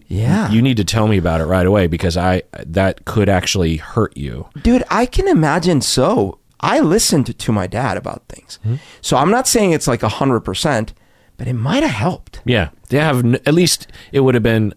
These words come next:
Speaker 2: an opportunity for you to understand th-, what,
Speaker 1: Right.
Speaker 2: what a path forward. 'Cause as you're saying this, you were saying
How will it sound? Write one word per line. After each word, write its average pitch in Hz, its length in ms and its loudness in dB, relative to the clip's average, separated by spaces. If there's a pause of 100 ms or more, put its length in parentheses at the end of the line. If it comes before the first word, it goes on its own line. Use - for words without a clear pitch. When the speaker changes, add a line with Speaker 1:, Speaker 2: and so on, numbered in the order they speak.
(140)
Speaker 2:
an 107 100 0
opportunity 104 840 0
for - 160 -6
you 90 200 -2
to 82 440 -4 (420)
understand 98 760 0 (220)
th-, 87 120 -12
what, 90 680 -2
Speaker 1:
Right. 202 400 2
Speaker 2:
what - 160 2
a 107 60 2
path 101 260 2
forward. 101 380 0 (240)
'Cause 117 160 2
as 101 140 0
you're 92 80 0
saying 127 380 2
this, 90 380 -2
you 98 120 -2
were 90 60 0
saying 92 460 -2